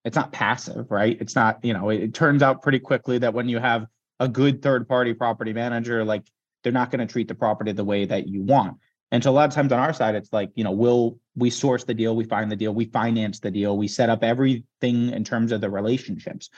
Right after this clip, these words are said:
All the person is doing is bringing the capital, getting the exposure to real estate,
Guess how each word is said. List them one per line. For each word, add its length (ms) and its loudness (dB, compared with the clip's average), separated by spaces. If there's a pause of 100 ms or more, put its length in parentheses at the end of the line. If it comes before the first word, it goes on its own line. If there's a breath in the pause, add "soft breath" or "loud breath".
(360 soft breath)
All 200 6
the 80 2
person 320 2
is 140 0
doing 200 4
is 80 0
bringing 520 -2 (180)
the 60 -2
capital, 360 2
getting 280 2
the 80 2
exposure 440 -2
to 80 -6
real 200 2
estate, 340 -10